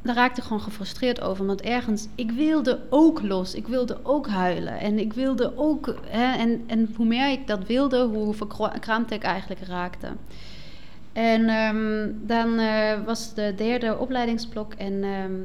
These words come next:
wij gingen dus ook veel met, eh, energiepunten en triggerpunten werken.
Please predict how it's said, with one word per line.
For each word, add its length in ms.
wij 120
gingen 320
dus 300
ook 160
veel 180
met, 300
eh, 100
energiepunten 760
en 80
triggerpunten 640
werken. 480